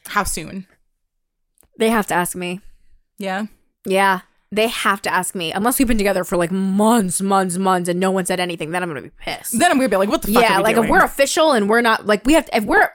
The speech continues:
Speaker 2: official, we should be s-, following each other. But if we're talking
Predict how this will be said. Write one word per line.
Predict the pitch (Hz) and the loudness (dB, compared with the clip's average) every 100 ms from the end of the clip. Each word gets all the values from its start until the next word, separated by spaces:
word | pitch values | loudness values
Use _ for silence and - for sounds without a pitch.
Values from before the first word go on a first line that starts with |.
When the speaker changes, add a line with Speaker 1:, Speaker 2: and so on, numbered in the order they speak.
| - | -6
Speaker 2:
official, | - 214 - 180 | -4 -4 -4 -6
we | |
should | 175 175 | -6 -8
be | 165 | -8
s-, | 170 - _ _ _ | -8 -10 _ _ _
following | 185 165 - | -6 -6 -8
each | - - | -12 -12
other. | - - _ - - - | -12 -16 _ -20 -20 -4
But | 208 | 0
if | 208 | 2
we're | 226 269 | 4 2
talking | - 214 226 285 311 359 | 2 2 2 0 -2 -4